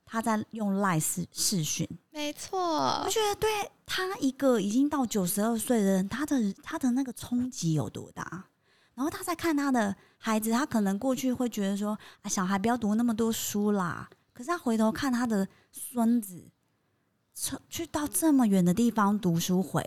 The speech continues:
Speaker 1: 来，然后他再看一下，就是，呃，他的孙子的一个感觉，他就会自己去反思说：“以前那年代，我一直叫我女儿不要读书，欸，我希望她赶快嫁人。可是现在这年代呢，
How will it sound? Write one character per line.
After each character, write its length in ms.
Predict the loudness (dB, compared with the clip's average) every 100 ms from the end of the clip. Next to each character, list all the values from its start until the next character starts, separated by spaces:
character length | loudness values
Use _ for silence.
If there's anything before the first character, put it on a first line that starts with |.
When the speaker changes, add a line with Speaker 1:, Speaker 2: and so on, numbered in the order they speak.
| -4
Speaker 1:
来， 260 | -6 -6 -6
然 120 | -4
后 80 | -2
他 140 | -2
再 120 | -2
看 380 | -4 -2 0 0
一 60 | -2
下， 200 | -2 -2
就 120 | -4
是， 200 | -2 -6 -6 _ _ _
呃， 120 | -6 -6
他 160 | -2 0
的 80 | 0
孙 380 | 2 2 2
子 120 | -2 -4
的 100 | -2
一 80 | 0
个 100 | -2
感 320 | -2 -2 -2
觉， 400 | -2 -4 -4 -8 _ _ _ _ -10
他 160 | -6
就 140 | -4 -2
会 160 | -2
自 180 | -2 -2
己 160 | -2 -2
去 280 | -2 -4 -6 _ -8
反 280 | -4 -2
思 360 | -4 -6 -10 -14
说 380 | -2 0 2 0 _ _ -16 -16 _ _ _ -16
：“以 120 | -10
前 540 | -4 -2 0 2 2
那 140 | -2 -6
年 320 | -12 -12 -6
代， 380 | -2 -2 -4 -14 _ _ _ -12
我 100 | -12
一 40 |
直 100 | -10
叫 160 | -4 2
我 140 | 4
女 200 | 4 2
儿 60 | 2
不 100 | 2
要 120 | 4
读 200 | 2 -4
书， 280 | -6 -8 -10
欸， 100 | -12 -20 _ _ _ _ _ _ _ _
我 80 | -8
希 180 | 0 2
望 100 | 2
她 140 | 0
赶 100 | 2
快 140 | 2 2
嫁 340 | -2 -6 -6 -8
人。 240 | -10 -14 -16 _ -8
可 80 | -6
是 120 | -4
现 160 | -2
在 80 | 0
这 100 | 4
年 240 | 4 4 4
代 220 | 4 6
呢， 240 | 4 2